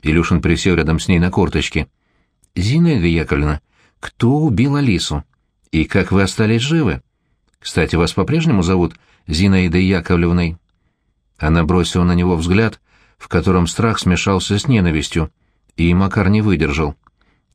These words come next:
«Или вы рассказываете мне, как было дело», сухо сказал он,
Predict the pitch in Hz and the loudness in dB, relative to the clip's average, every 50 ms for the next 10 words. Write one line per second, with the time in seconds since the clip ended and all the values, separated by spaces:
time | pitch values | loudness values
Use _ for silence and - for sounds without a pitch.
0 | - - 95 107 110 113 98 95 95 92 92 85 - - 101 95 90 80 87 85 | -4 -2 0 2 2 2 2 2 2 0 0 -2 -2 -2 0 0 0 0 0 0
1 | 87 87 82 - 87 87 87 87 - - 87 78 78 82 90 90 90 85 82 107 | 0 0 0 0 2 2 2 0 0 -2 -2 -2 0 0 2 2 2 0 0 0
2 | 127 143 151 147 131 - _ _ _ _ _ _ - - - 165 135 - 156 131 | 0 0 0 -2 -4 -8 _ _ _ _ _ _ -14 -4 -2 0 0 2 0 -2
3 | - - 143 131 120 135 135 135 131 127 123 123 | -2 -2 -2 -2 0 0 0 0 2 0 0 -2